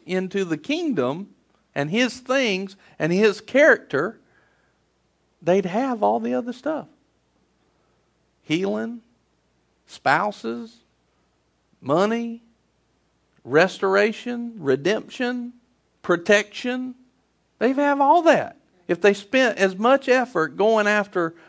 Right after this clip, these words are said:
uh, God as they did after the other. "Seek ye first the kingdom of God, and all these things will be added to you." This is a promise, but people are not taking that 'cause they don't really believe it.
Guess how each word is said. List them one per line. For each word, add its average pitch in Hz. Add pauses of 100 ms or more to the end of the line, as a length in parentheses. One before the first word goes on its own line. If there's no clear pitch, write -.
(260)
uh, 160
God 165
as 143
they 139
did 147
after 139
the 143
other. 185 (200)
"Seek -
ye 160
first 151
the 117
kingdom 147
of 113
God, 147
and 101
all 107
these 160
things 131
will 190
be 190 (100)
added 160
to 196
you." 240 (920)
This 180
is 320
a 311
promise, 185 (440)
but 160
people 202
are 170
not 170
taking 220
that 131
'cause 135
they 139
don't 143
really 127
believe 165
it. 95